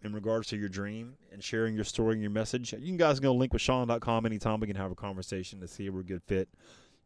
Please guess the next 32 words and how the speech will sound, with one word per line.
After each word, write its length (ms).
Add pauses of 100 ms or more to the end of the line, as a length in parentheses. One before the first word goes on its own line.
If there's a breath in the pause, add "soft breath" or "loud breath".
Join 160
my 80
mastermind 720 (280)
and 100
get 100
in 80
there 100
with 140
a 20
bunch 260
of 80 (120)
people 320
who 180
are 260 (460 soft breath)
passionate 460
about 260
sharing 360
their 100
story 460
and 120
their 60
message 460
and, 200
and 260
mon-, 360
and 120
monetizing 600
that 260
and 120
helping 360
other 180
people 500